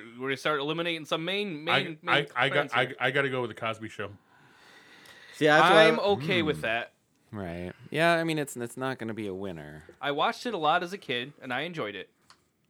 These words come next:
Speaker 1: I will admit.
Speaker 3: I never
Speaker 1: I don't know if it holds up. It probably does.
Speaker 4: I, I don't remember laughing a lot. Like,
Speaker 1: You
Speaker 4: I remember
Speaker 1: didn't. It was more
Speaker 4: appreciating it. It
Speaker 1: wholesome
Speaker 4: was
Speaker 1: than
Speaker 2: Yeah.
Speaker 1: laughing.
Speaker 2: Yeah, and I,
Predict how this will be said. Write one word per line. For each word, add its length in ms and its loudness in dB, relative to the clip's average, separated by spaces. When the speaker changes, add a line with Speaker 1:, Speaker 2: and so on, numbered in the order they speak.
Speaker 1:
I 120 -8
will 160 -6
admit. 300 -8
Speaker 3:
I 80 -4
never 400 -2
Speaker 1:
I 120 -2
don't 100 0
know 60 2
if 100 -2
it 80 2
holds 260 -4
up. 280 -2
It 120 -8
probably 380 -4
does. 420 -4
Speaker 4:
I, 120 -12
I 40 -6
don't 160 -4
remember 320 -6
laughing 440 -8
a 60 -16
lot. 220 -20
Like, 140 -12
Speaker 1:
You 60 0
Speaker 4:
I 20 2
remember 260 2
Speaker 1:
didn't. 180 2
It 60 2
was 160 6
more 140 4
Speaker 4:
appreciating 360 8
it. 60 0
It 40 2
Speaker 1:
wholesome 220 4
Speaker 4:
was 100 -2
Speaker 1:
than 120 6
Speaker 2:
Yeah. 100 6
Speaker 1:
laughing. 480 4
Speaker 2:
Yeah, 220 2
and 180 2
I, 140 0